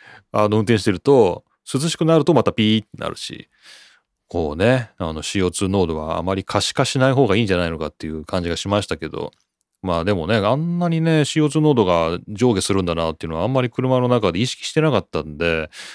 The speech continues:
まあ、結構面白いですね。皆さんももしこれからお盆で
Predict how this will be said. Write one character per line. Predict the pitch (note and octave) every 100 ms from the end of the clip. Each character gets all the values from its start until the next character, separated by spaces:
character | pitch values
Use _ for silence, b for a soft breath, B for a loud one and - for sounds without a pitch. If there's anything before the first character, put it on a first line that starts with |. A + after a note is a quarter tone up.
| B
ま | C3
あ、 |
結 | - F3+ -
構 | G2+ D#2+
面 | G2+ A#2
白 | C3 A#2+
い | -
で |
す | - F#2
ね。 | F2+ - _ _ G2+
皆 | G#2+ B2
さ | G#2+
ん | F2
も |
も | F#2+ A2
し | -
こ | -
れ | F#2
か | -
ら | F2
お | F#2+
盆 | G2 A2+ E2
で | D#2+ E2+